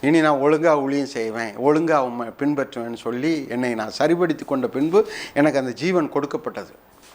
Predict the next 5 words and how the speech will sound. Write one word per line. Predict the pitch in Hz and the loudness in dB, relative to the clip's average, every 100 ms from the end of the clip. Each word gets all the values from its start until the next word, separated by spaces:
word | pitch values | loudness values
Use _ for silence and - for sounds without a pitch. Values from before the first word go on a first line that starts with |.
| _ _ _ - - - | _ _ _ -20 -20 -4
அது | 139 151 139 | 0 2 4
உயிரோட | 123 110 | 2 2
இருக்கிறேன். | 98 - - - - - - - - - - - - | 0 -6 -14 -16 -20 -20 -20 -20 -20 -20 -20 -20 -2
ஒரு | 170 175 | 2 4
ஆக்சிடென்ட்ல | 220 240 - 190 175 160 165 160 123 | 2 0 -6 -6 -4 -4 -2 0 -2